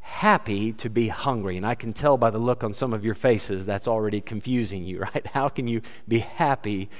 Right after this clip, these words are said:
to be hungry? But by the grace of God, we'll explain that as we go. Isaiah twenty-nine and verse number one. The Bible says, "Woe to Ariel, to Ariel, the city where David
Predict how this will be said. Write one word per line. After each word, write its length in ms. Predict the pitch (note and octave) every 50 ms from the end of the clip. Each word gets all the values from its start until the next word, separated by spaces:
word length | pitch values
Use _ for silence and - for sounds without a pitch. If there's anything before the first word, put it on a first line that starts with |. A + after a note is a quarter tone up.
| - - - - - -
to 100 | - A2+
be 200 | G2+ A2+ A2+ G#2+
hungry? 460 | - - C3 C#3 B2+ A2+ G#2+ G#2 G2
But 260 | F2+ G2+ G2+ - - - - - - - - -
by 120 | - F#2+ G#2
the 80 | A2+
grace 280 | G#2 A#2 B2 A#2 A2+ -
of 120 | A2 G2
God, 240 | G2+ A#2 A2+ G#2+ G#2
we'll 180 | G2+ A2 G#2+ G#2
explain 480 | G2 - - - - A#2 A2+ A2 G#2
that 220 | G2 F#2+ F#2+ - - - -
as 300 | - G2+ G2+ G2 F#2 F2
we 140 | F#2+ F#2 G2
go. 240 | F2 G2+ F#2+ F2+ E2
Isaiah 400 | F#2+ A#2 A2+ G#2 B2+ C3 A#2+ A2
twenty-nine 680 | - - C#3+ D3 D#3+ D3 A#2+ G#2+ G2 G2 G2 F#2 - - - - - - - - - - - -
and 260 | - G#2 G#2 G#2 G2+
verse 360 | F#2 A2 A2 G#2+ - - - - - -
number 460 | G#2 G#2+ G#2+ G2+ F#2+ G2+ F#2+ F2 E2 - -
one. 420 | F#2+ F2 F2+ G2 G#2 G2 F2 D#2+ D#2+ - - - - - - - - - - - - -
The 140 | - G#2 G#2+
Bible 400 | G#2 A2+ A#2+ C3 C3+ A#2 A#2 G#2+
says, 340 | - - A#2 A2+ A2+ G#2+ A2
"Woe 540 | G#2+ G#2+ A2 A#2+ C#3+ D#3 F3 F3+ F3+ F3+ F3
to 200 | - - D3+ - - - - -
Ariel, 580 | D3 D3 C3+ B2 G#2 F#2+ F#2 F#2+ G2 A#2 D3 - - - - - - - - - - - - -
to 420 | - - C#3 C3 B2+ B2 B2 B2 - - - - -
Ariel, 480 | B2+ B2 A#2 G#2+ G2 F2 E2+ D2 - - - - - - - - - - - - - - - - -
the 120 | B2 B2+
city 460 | A#2+ - - - G3 F#3+ C3 A2 A#2 C3
where 240 | A#2+ A2+ A#2 A#2
David 720 | A2+ G2+ F2 A#2+ C#3+ D3 B2 G2 G2+ G#2 G#2+ G#2+ A2 G#2